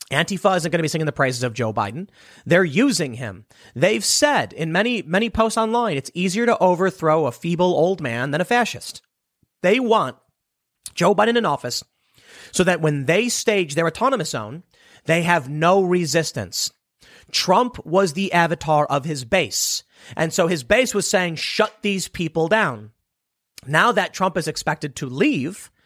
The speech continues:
why would any Trump supporter defend the police in Portland. They're not gonna. And when Joe Biden says, "We gotta shut this down,"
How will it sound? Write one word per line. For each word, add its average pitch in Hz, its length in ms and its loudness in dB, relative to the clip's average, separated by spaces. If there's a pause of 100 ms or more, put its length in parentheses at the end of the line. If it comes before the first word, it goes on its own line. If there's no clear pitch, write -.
(680)
why 180 220 4
would 277 140 2
any 269 180 0
Trump 220 240 0
supporter 202 400 0
defend 180 720 -2
the 160 80 -2
police 165 720 -2 (320)
in 190 220 0
Portland. 143 680 -2 (460)
They're 160 140 2
not 160 180 -2
gonna. 240 320 0 (420)
And 190 200 2
when 190 160 0
Joe 214 240 2
Biden 233 320 0
says, 151 240 -2
"We 175 60 -6
gotta 165 120 0
shut 175 160 -6
this 160 140 -6
down," 220 320 0